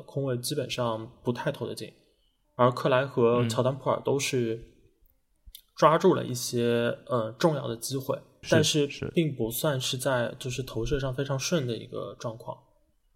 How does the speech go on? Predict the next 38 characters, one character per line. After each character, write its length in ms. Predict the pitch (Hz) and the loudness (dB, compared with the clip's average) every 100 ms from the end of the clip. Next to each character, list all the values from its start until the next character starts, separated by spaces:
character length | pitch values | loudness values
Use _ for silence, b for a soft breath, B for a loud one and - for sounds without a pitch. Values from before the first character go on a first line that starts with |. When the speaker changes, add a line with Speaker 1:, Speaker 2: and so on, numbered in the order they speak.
| _ - | _ -2
Speaker 1:
其 160 | 147 | 0
实 400 | 151 165 175 170 | 2 2 0 -4
这 120 | - 202 | 6 8
样 120 | 165 | 8
的 80 | 147 | 4
一 80 | |
个 120 | 135 135 | 0 -2
状 180 | 135 | -2
况， 180 | 120 131 | -2 -2
当 160 | 123 135 | -2 -2
时， 520 | - - 117 117 - - | -4 -2 -2 -2 -8 -2
呃， 200 | 120 113 | 0 2
我 200 | 110 104 | -2 -4
看 200 | - 143 | -2 -2
比 80 | 113 | -2
赛 220 | 143 143 | -2 0
的 80 | 117 | 0
时 100 | 120 | -2
候 120 | 117 | -2
就 100 | 127 | 0
会 140 | 123 | -2
觉 200 | 117 110 | -2 -6
得， 300 | 110 110 107 b b b _ | -4 -4 -4 b b b _
呃， 400 | 123 113 110 - - | -4 -2 -4 -8 -2
这 100 | 180 | 2
样 80 | 156 | 2
的 80 | 135 | 0
状 160 | 143 | -2
况 200 | 131 127 | -2 -4
如 180 | 120 123 | -2 0
果 140 | 135 | 0
能 160 | 113 113 | -2 -4
够 160 | 131 143 | -6 -6
一 60 | |
直 100 | 131 | -6
把 160 | 117 120 | -6 -6
比 160 | - | -8
赛 260 | - 127 | -4 -2